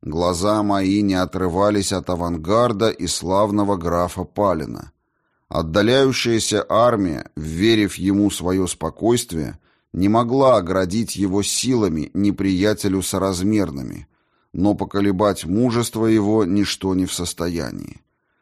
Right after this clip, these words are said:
Я скажу с Горацием: «Если разрушится вселенная, в развалинах своих погребет его неустрашенным».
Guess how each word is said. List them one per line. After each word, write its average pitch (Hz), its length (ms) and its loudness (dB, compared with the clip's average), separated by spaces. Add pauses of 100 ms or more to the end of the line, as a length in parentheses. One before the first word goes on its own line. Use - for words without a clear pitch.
(280)
Я 107 300 2
скажу 113 460 0
с 104 80 -4
Горацием: 90 840 0 (380)
«Если 101 460 0
разрушится 101 720 0
вселенная, 90 840 -2 (320)
в 90 140 -2
развалинах 123 800 2
своих 123 500 0
погребет 117 640 2
его 110 320 2
неустрашенным». 95 1120 -2